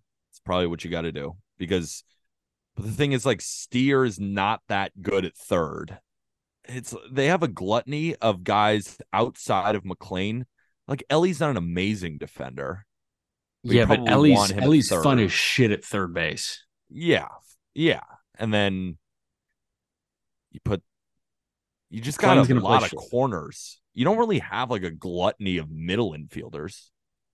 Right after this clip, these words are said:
Speaker 2: No, but you have one shortstop.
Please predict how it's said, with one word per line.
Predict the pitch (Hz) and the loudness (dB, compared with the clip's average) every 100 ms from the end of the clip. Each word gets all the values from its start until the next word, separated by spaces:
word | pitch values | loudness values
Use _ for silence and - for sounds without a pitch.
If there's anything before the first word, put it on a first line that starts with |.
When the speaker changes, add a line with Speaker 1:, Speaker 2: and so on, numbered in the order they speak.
| _ - | _ 2
Speaker 2:
No, | 240 | 6
but | 220 165 | 6 6
you | 180 | 6
have | 127 - 127 156 151 143 123 104 - _ - | 6 4 2 6 6 6 2 -6 -14 _ -2
one | 113 131 131 117 107 | 4 6 6 6 2
shortstop. | 98 - 98 85 - - - | 0 -2 -2 -4 -8 -10 -10